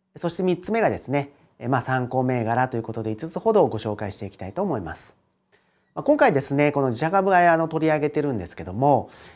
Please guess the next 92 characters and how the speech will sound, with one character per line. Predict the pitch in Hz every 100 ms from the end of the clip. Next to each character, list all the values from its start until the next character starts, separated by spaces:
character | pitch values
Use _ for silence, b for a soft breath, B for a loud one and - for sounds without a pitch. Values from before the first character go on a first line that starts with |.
| B
え | 120 117 113
ー、 | 110
今 | -
年 | - 233 - 214 208
の | 202
ア | 185
メ | 190
リ | 185
カ | 175
株 | 147 120
を | 113
見 | 120
る | 117 110
上 | 110
で、 | 113 123 113
今 | - 160
後 | 190
こ | 190 190
の | 190
自 | 180 143
社 | 240
株 | 240 269
買 | 285 311
い |
っ |
て | - 165
い |
う |
の | 110
が |
で | 87
す | -
ね、 | 165 180 180 B B B
こ | -
の | 110
キ | - 170
ー | 196
ポ | 214 214
イ |
ン |
ト | 196
の | 139
一 | 120 208
つ | 214
に | 190
な | 147 165
る | 175
の | 156
で | 139
は | 135
な | 143 151
い |
か | 156 185
と | 165
い |
う |
見 | 143
方 | 143 156 185
が | 214 185
今 | 147 127
出 | 110 117
て | 110
き | -
て | 92
お | 87
り | -
ま | -
す。 | - _ -
ま | 165
あ、 |
実 | 151 -
際、 | 208 202 196 B B B
え | 156 156 151 151 147 147
ー、 |
ま | 156
あ、 | 131
ア |
ッ | 139
プ | -
ル | 110
だ | 87
と | -
か、 | - - _ _ _ _ -
え | 110 95
ー、 |
ア | 95
ル | 139
フ |
ァ | 147
ベ | 127
ッ |
ト、 | 120 - 82